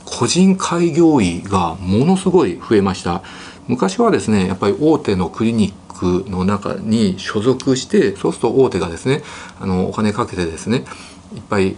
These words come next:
シーエム打ったりとか、雑誌広告出したり、看板出してくれて、で、そこのクリニックが有名だから、そこに行くっていう患者さんが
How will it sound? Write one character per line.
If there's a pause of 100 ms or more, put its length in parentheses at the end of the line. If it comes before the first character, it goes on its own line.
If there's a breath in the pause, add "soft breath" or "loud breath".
シ
ー
エ
ム
打
っ
た
り
と
か、
雑
誌
広
告
出
し
た
り、
看
板
出
し
て
く
れ
て、 (180 loud breath)
で、
そ
こ
の
ク
リ
ニ
ッ
ク
が
有
名
だ
か
ら、 (320)
そ
こ
に
行
く
っ
て
い
う
患
者
さ
ん
が